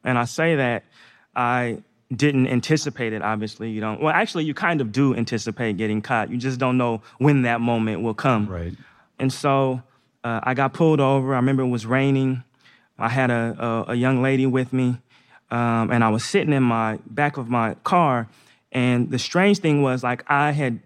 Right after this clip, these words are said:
Speaker 1: done a report or some research on the, uh, the drug sentencing laws. So I knew what the federal laws were, and I knew how much product I had and how much time that was likely to get me. And so the,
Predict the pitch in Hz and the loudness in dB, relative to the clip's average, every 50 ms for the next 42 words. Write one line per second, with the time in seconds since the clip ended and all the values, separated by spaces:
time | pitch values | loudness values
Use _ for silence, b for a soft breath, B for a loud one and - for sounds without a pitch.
0 | _ - 139 120 139 147 143 127 120 113 104 - - 147 151 151 147 143 131 117 | _ -8 -2 0 2 2 2 2 0 0 -2 -2 0 2 2 4 4 2 2 0
1 | 123 120 - 139 123 120 107 - 85 104 143 156 156 - 143 131 131 120 - - | -2 -2 -4 -2 -2 -2 -2 -2 0 2 2 2 2 2 -2 -2 -2 -2 -4 -4
2 | - 127 127 123 127 117 113 113 113 113 113 104 104 104 107 B B B B B | -2 0 2 2 2 2 2 0 0 0 -2 -2 -4 -4 -8 B B B B B
3 | B - 113 113 107 117 135 139 135 135 - - 160 160 156 147 135 - 131 120 | B -4 -4 -2 2 2 2 2 2 0 -2 -4 -2 0 0 0 0 0 -2 -2
4 | 113 110 110 107 101 101 104 104 - - - - 139 135 135 139 151 165 165 143 | -2 0 0 0 -2 -2 -4 -6 -8 -6 -2 -2 0 2 4 4 4 4 4 2
5 | 135 127 131 123 123 - - 131 127 127 123 120 120 117 117 117 117 _ _ _ | 0 0 -2 -6 -6 -2 0 0 2 2 2 0 0 -2 -2 -4 -8 _ _ _
6 | _ - 120 139 151 160 151 147 123 123 120 123 123 123 123 120 123 127 139 156 | _ -2 2 2 4 4 2 0 -2 -2 -2 0 0 0 0 2 2 4 4 4
7 | 165 160 147 131 123 127 b b b b b - - 170 151 135 139 151 151 - | 4 4 2 2 -2 -4 b b b b b 0 0 2 2 2 2 2 0 -2
8 | - - - - - - _ _ _ _ _ - - 190 190 175 160 147 - 127 | -4 -10 -10 -12 -14 -16 _ _ _ _ _ -2 0 0 0 0 -2 -4 -2 -2
9 | 123 131 139 131 123 120 117 113 117 120 143 151 143 139 135 123 - - - 160 | -2 -2 0 0 0 0 0 -2 -2 -2 0 0 0 0 0 -2 -6 -4 -2 0
10 | 156 151 139 131 127 120 120 123 120 - 131 127 123 - 117 120 117 113 104 143 | 0 2 0 0 0 -2 -2 -4 -4 -2 -2 -4 -2 -4 -6 -6 -4 -2 0 0
11 | 147 139 127 117 107 107 b b b b b b b b 127 - - 160 147 139 | 2 2 0 0 -2 -4 b b b b b b b b -6 -2 0 2 2 4
12 | 131 131 127 - _ _ - 123 127 131 131 123 127 120 120 - | 2 0 -2 -4 _ _ -8 -2 0 0 2 2 2 0 -2 -4